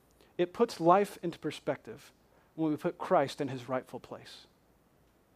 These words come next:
Isn't that right? The Lord's Supper does that for us. You need to be sure to have Christ in his rightful place in your heart this morning,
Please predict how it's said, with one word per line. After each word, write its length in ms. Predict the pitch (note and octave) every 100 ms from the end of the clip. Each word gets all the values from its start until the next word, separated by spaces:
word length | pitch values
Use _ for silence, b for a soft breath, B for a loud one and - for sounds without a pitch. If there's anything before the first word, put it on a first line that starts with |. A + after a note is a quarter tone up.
| _ _ _ _ _ _ -
Isn't 120 | C#3
that 100 | D3
right? 240 | D3 F3+ - _ _ _ _ _ _ _ _ _ _ _ -
The 80 | D3+
Lord's 240 | E3 D#3+
Supper 320 | - G3 D3
does 320 | C3 C#3+ C#3
that 180 | - B2
for 160 | - A2+
us. 260 | A2 - - b b b
You 80 | D#3
need 140 | D#3+
to 40 | E3+
be 120 | E3
sure 300 | - G3 F#3
to 80 | F3
have 220 | D3 B2+
Christ 400 | - E3+ F3 -
in 80 | C#3+
his 240 | C3+ A#2+
rightful 320 | D3 D#3 -
place 480 | D3+ - D#3 E3+ - -
in 120 | D3
your 120 | C3+
heart 320 | B2 D#3 C#3+
this 200 | C#3+ -
morning, 340 | D3 C#3+ C3